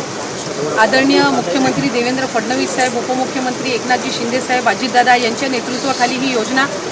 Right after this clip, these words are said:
यशस्वीरित्या आम्ही राबवत आहोत आणि राबवत आलेलो आहोत. सामाजिक न्याय विभाग असेल किंवा आदिवासी विभाग असेल यांचा जो निधी प्राप्त करून दिला जातो दरवर्षी त्यांच्या, अ, नियतवयेनुसार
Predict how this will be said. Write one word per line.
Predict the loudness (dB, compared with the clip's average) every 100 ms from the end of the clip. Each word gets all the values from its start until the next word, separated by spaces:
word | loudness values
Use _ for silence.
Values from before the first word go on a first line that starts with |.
| -6 0
यशस्वीरित्या | 0 4 2 4 4 4 4 4
आम्ही | 4 6
राबवत | 4 4 2
आहोत | 2 2 0
आणि | 0
राबवत | 2 2 2 0
आलेलो | 0 2
आहोत. | 2 2 -2 -4 -2 -2 4
सामाजिक | 6 6 4 4 2
न्याय | 2 4 4
विभाग | 4 2
असेल | 2 0 0
किंवा | -2 0 4 6
आदिवासी | 6 4 0 2 0
विभाग | 2 0
असेल | 0 -2 -2 -2 -2 -4 -4 -6 0 2
यांचा | 4 0 -2 2 4 4
जो | 2 4 6
निधी | 6 6 4
प्राप्त | 6 2 2 -2 0
करून | 0
दिला | 0 0 -2
जातो | -2 -2 -2 0
दरवर्षी | 2 2 0 0 -2
त्यांच्या, | -2 -2 -2 0 2 4 2 0 -4 -6 -4 2
अ, | 4 6 4 2 2
नियतवयेनुसार | 4 4 4 0 0 2 0